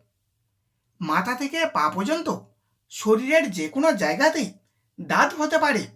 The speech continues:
দাঁত রোগের প্রধান উপসর্গ হল ছোট ছোট ফুসকুড়ি। এই র্যাশ দেখতে সাধারণত আংটির মতন গোলাকৃতি হয়ে থাকে।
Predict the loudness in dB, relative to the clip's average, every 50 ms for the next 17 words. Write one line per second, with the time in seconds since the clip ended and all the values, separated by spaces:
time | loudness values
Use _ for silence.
0 | _ _ _ _ _ _ _ _ _ _ _ _ _ _ _ _ _ _ _ _
1 | -10 -2 2 2 2 2 2 0 -2 0 0 0 0 0 -2 -6 -4 0 0 2
2 | 0 0 -2 -6 -8 -8 -6 -4 -2 -2 0 0 0 2 2 2 2 2 2 0
3 | -6 -14 _ _ _ _ _ _ _ _ _ _ _ -4 -2 -2 -2 0 -2 -4
4 | -4 -4 -6 -4 -4 -4 -4 -2 -2 -2 0 0 -2 -4 -8 _ _ _ _ _
5 | _ _ _ _ _ _ _ _ _ _ _ _ -6 -4 0 2 2 4 4 4
6 | 4 2 0 -4 -6 -6 -6 -6 -6 -2 -2 -2 -2 -2 -6 -6 -4 -2 0 0
7 | 2 2 2 2 0 -2 -2 -2 -8 _ _ _ _ _ _ _ _ _ 0 0
8 | 0 0 -4 -6 -6 -6 -6 -4 -2 -2 -2 0 -2 0 0 0 0 0 -2 -6
9 | -6 -4 -4 -2 0 0 2 2 2 0 0 0 -2